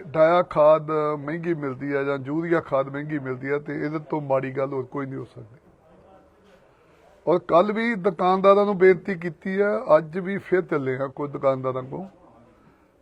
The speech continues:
ਭਈ ਤੁਹਾਨੂੰ ਇੱਕ ਵਾਰ ਬੇਨਤੀ ਆ, ਜੇ ਤੁਸੀਂ ਨਹੀਂ ਹਟੋਗੇ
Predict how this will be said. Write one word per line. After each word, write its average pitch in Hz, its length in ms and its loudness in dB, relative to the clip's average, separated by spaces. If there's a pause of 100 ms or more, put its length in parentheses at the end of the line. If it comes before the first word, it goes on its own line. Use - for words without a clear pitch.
(120)
ਭਈ 202 180 4
ਤੁਹਾਨੂੰ 190 360 6
ਇੱਕ 196 180 4
ਵਾਰ 202 160 6
ਬੇਨਤੀ 165 440 2
ਆ, 131 120 -4 (2000)
ਜੇ 143 420 8
ਤੁਸੀਂ 214 540 -2
ਨਹੀਂ 208 320 4
ਹਟੋਗੇ 170 360 2